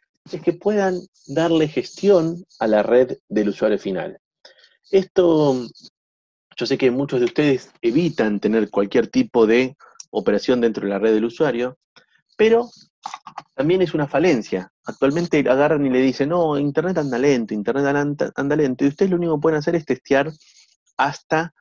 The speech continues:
la puerta one del dispositivo que tengan. Bueno, hoy en día van a poder empezar a analizar todo lo que es la parte de, eh,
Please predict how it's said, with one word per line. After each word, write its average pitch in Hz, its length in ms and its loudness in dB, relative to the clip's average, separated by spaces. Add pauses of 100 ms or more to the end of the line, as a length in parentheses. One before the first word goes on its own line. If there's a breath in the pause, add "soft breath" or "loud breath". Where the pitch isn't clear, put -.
(280)
la 101 180 -4
puerta 143 320 0
one 139 400 0
del 117 140 0
dispositivo 104 560 -2
que 117 80 0
tengan. 113 420 0 (420 soft breath)
Bueno, 107 440 -2
hoy 165 160 2
en 165 60 -2
día 170 220 0
van 156 140 -2
a 143 100 -4
poder 139 400 0 (120)
empezar 117 400 -2
a 123 300 -2 (160)
analizar 143 640 -4 (500 soft breath)
todo 135 120 2
lo 120 140 4
que - 80 -2
es 123 60 -2
la 120 160 0
parte 120 340 -2
de, 113 300 -2 (160)
eh, 101 680 -12